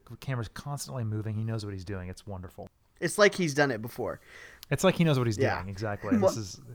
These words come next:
Speaker 1: he knows the subject matter or something. I don't know.
Speaker 2: Or I, yeah. Uh, if we're mentioning, uh, production crew and stuff like that, this was written by Michelle Paradise, who is the, uh, new co-, co-showrunner for season three. So
Speaker 1: And I'm excited just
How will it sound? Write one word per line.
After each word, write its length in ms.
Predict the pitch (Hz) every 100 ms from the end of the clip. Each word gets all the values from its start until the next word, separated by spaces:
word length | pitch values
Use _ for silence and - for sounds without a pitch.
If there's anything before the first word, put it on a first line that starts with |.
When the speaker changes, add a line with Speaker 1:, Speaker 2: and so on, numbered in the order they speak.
| - -
Speaker 1:
he 120 | -
knows 160 | 131 123
the 80 | 107
subject 360 | 117 101 104 -
matter 280 | 92 90
or 80 | 85
something. 400 | - 87 - 107
I 60 | 104
don't 120 | 110
know. 80 | 110
Speaker 2:
Or 160 | 160 135
I, 200 | 139 131
yeah. 340 | 127 127 113 117 - -
Uh, 60 | 190
if 280 | 190 190 190
we're 60 | 190
mentioning, 600 | 208 202 202 190 180 151
uh, 280 | 147 147 143 135 - -
production 500 | 160 151 - 147 135
crew 300 | - 139 139
and 80 | 139
stuff 140 | 131
like 140 | 131
that, 120 | 135 135
this 120 | 139
was 120 | 139
written 220 | 123 147 147
by 100 | 135
Michelle 300 | 131 - 135
Paradise, 500 | - 139 135 123 -
who 280 | - 156 151
is 200 | 143 127
the, 280 | 131 131 127 - 113
uh, 140 | 117
new 320 | 127 147 170
co-, 340 | 160 - 143 131 -
co-showrunner 1120 | - 175 185 208 - 190 185 139 123 120 120 - - _
for 280 | - 147 139
season 340 | 139 135 123
three. 260 | 113 160 117 - - - - - _
So 160 | - 127
Speaker 1:
And 80 | 131
I'm 120 | 139
excited 500 | 139 139 123 117 92
just 480 | 98 131 143 -